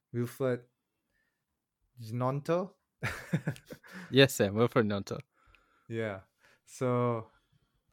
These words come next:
Speaker 1: I would take one of them. I wouldn't take a defender, but, you know, a striker, high ceiling, right? There's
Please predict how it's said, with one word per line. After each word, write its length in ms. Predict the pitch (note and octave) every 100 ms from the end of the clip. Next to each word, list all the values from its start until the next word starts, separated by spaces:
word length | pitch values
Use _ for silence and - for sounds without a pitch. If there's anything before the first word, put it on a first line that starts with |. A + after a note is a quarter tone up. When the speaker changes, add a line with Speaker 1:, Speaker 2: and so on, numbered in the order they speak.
| -
Speaker 1:
I 100 | D#3
would 220 | F3+ F#3
take 180 | G3+ G3+ -
one 160 | D3+ E3
of 100 | D#3+
them. 180 | D#3 D3+
I 80 | B2
wouldn't 260 | C3+ C#3+
take 100 | D3
a 40 | G#2+
defender, 560 | A2 A2 G2+ G#2 D3 _ -
but, 220 | A#2 -
you 100 | D3+
know, 100 | D3+
a 100 | D3+
striker, 400 | C#3 D#3+ D#3+ E3+
high 300 | D#3 E3+ G3
ceiling, 440 | G3+ - F3+ F#3+ C3
right? 280 | F#2 A2 - _
There's 360 | C3+ B2+ -